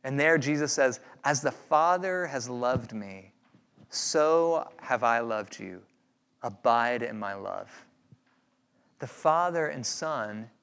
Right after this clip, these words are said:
share a loving relationship. And it's that relationship that sets the pattern, both for the Son to extend his love for us, but also it's the pattern for our love in our community together.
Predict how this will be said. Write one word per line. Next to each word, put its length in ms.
share 800
a 60
loving 840
relationship. 880
And 80
it's 140
that 360
relationship 760
that 180
sets 480
the 160
pattern, 500
both 420
for 160
the 80
Son 460
to 100
extend 460
his 200
love 280
for 120
us, 340
but 200
also 600
it's 140
the 140
pattern 520
for 320
our 300
love 380
in 80
our 120
community 460
together. 500